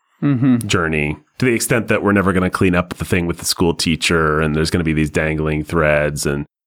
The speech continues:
Speaker 2: things that I've always found a little frustrating. I mean, in the most minor way, about a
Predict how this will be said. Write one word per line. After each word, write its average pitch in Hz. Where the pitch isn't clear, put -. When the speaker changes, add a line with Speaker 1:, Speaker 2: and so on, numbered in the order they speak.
Speaker 2:
things 117
that 87
I've 90
always 80
found 76
a 73
little 76
frustrating. 73
I 117
mean, 95
in 80
the 67
most 65
minor 69
way, 67
about 67
a 67